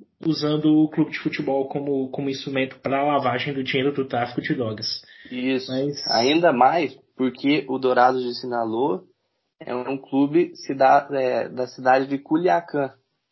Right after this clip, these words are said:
Speaker 2: considerada a base do famoso cartel de Sinaloa, né? Da cidade também de onde veio o El Chapo,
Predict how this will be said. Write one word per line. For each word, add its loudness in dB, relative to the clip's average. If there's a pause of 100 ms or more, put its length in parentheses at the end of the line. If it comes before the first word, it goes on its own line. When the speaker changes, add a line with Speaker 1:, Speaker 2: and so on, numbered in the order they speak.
(420)
Speaker 2:
considerada 2
a 2
base -2
do -6
famoso -6
cartel -6
de -18
Sinaloa, -6
né? -10
Da -4
cidade 0
também -10
de -4
onde -8
veio 0
o 2
El -4
Chapo, 0